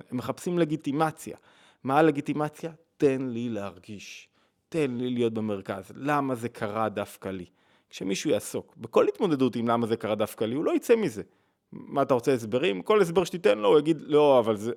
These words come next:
אבל ההוא, אבל זה, אבל למה?" הוא לא יצא מה-, מהבור הזה, הוא יישאר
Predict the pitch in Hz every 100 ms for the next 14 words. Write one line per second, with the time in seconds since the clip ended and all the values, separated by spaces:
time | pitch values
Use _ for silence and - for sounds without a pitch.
0 | - 120 127 135 151 127 - - - -
1 | 123 127 113 143 120 - 110 117 127 139
2 | 123 104 - - - 165 208 269 254 214
3 | 135 110 120 123 117 117 107 101 92 98
4 | 117 180 - 165 147 156